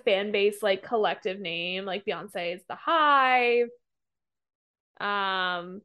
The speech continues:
Ariana Grande is, like, the Arianators. 'Cause all I'm saying is, like, if you're actually a good pop star, you would have a, like, fan base name. And she doesn't. So, like, that speaks volumes.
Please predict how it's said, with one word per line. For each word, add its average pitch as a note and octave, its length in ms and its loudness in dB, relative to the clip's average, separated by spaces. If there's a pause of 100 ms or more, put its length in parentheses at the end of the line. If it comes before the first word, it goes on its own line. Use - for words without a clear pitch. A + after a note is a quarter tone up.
(500)
Ariana A3 1080 4 (100)
Grande A3 280 -2
is, G#3+ 140 0
like, G#3 140 -4
the A#3 120 -8
Arianators. A3 720 0
'Cause A3+ 120 -10
all E4+ 200 2
I'm C5 180 2
saying E4+ 180 2
is, B3+ 140 -2
like, G#3+ 300 0
if A3+ 120 -8
you're E4+ 180 -4
actually G4+ 260 -4
a C#4+ 40 -4
good A#3 160 -2
pop F3+ 240 -6
star, G3+ 180 -4
you G3 140 -4
would F#3+ 100 -4
have F#3 580 -2
a, F3+ 560 -6 (640)
like, F#3 460 -4 (320)
fan F#3+ 300 -6
base F3 320 -10
name. B2+ 360 -16 (300)
And G3+ 180 -14
she G#3 120 -10
doesn't. C3+ 400 -8
So, G3+ 80 -12
like, E3 160 -8
that F3 200 -14
speaks - 320 -20
volumes. G#3 480 -14